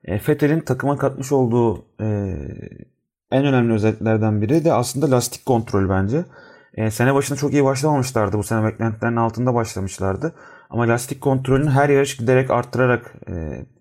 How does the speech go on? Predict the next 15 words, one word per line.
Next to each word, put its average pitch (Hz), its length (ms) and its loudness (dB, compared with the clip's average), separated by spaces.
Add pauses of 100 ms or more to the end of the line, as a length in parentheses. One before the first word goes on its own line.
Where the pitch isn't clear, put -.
başarı 107 320 0
sağlıyorlar. 107 480 0 (560)
E, 110 120 0
Bakü'de 120 260 2
de 120 60 4
aynı 113 200 2
şekilde 104 340 0
aslında 104 300 -2
lastiklerini 104 500 -2
tutarak 107 440 -2
çok, - 260 -6 (120)
e, - 320 -14
iyi 104 180 -2
yerlerde 107 420 4
derken 104 360 0